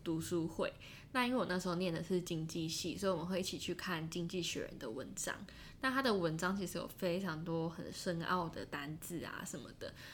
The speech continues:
那我们会就是每个人都会有大概十五分钟的时间，然后你自己去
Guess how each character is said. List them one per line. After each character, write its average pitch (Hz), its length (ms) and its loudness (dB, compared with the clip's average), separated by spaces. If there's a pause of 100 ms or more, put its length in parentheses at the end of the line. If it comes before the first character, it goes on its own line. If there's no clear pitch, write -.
(140)
那 214 140 6
我 180 60 6
们 160 180 0
会 190 340 6
就 185 140 0
是 190 260 2
每 175 220 6
个 170 160 4
人 151 320 4
都 180 140 2
会 185 280 4
有 117 300 2
大 165 180 2
概 165 180 2
十 175 200 2
五 160 80 4
分 156 220 -2
钟 160 160 -2
的 151 80 -4
时 - 260 -2
间， - 280 0
然 165 80 -2
后 185 60 2
你 170 100 2
自 196 140 0
己 185 140 4
去 180 380 4